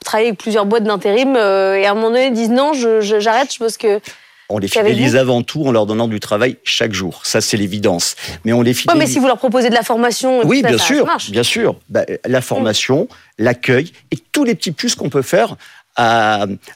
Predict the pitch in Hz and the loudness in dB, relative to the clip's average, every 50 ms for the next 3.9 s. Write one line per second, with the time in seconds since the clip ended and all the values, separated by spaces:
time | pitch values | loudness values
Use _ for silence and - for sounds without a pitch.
0 | - - 98 82 92 87 69 76 - - - - 131 127 139 170 156 131 123 123 | -12 -10 -6 -4 -4 -4 -4 -4 -6 -8 -4 -2 0 0 0 2 2 2 2 2
1 | - 175 220 262 277 254 175 113 98 92 101 92 - - 92 95 92 87 82 90 | 2 0 0 2 0 0 -2 -2 -6 -10 -12 -10 -8 -8 -6 -4 -4 -4 -4 -2
2 | 104 123 147 - - - 120 127 123 113 101 90 87 - - 95 95 95 - - | -2 -2 -2 -2 -2 0 0 0 0 0 -2 -4 -6 -8 -8 -8 -6 -6 -6 -6
3 | 123 - - 156 143 131 131 123 117 117 113 127 - - 101 - - - | -4 0 0 0 2 2 2 2 2 2 0 0 0 0 -2 0 0 -2